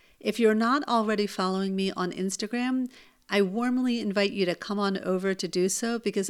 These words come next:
I'm going to be doing some giveaways during this three-week period. I'm going to be giving away some coaching sessions as well as books, cards, and journals. So if you want to get in, in the giveaways, definitely find me over on Instagram.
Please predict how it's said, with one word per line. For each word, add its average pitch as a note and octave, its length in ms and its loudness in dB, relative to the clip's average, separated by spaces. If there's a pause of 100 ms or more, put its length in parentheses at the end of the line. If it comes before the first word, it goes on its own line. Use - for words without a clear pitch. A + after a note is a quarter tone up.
I'm G3 160 0
going A3+ 300 0
to A#3 80 -6
be G#3 120 -2
doing G3 360 -2
some F3 240 -6
giveaways A#3+ 680 0
during F#3+ 360 0
this F3+ 200 -6
three-week F3+ 460 -2
period. - 500 -4 (380)
I'm G3 160 -2
going F#3+ 220 4
to G3 60 -4
be F3+ 120 2
giving F#3 280 2
away F3 220 4
some F3 180 -6
coaching C4 400 0
sessions G#3 600 -2
as - 200 -8
well E3 220 0
as E3 140 -2
books, - 480 -2 (100)
cards, G3+ 480 0
and F3+ 160 -6
journals. D#3+ 560 -4 (540)
So A3 160 4
if F#3+ 160 2
you F#3+ 80 4
want G#3+ 220 2
to B3+ 60 0
get A#3 260 0
in, A3 220 0
in G#3+ 200 0
the G3 100 0
giveaways, A3+ 800 -2
definitely G#3 520 0
find G3 360 0
me G3 180 -2
over F#3 320 0
on E3+ 200 -4
Instagram. C4 760 -2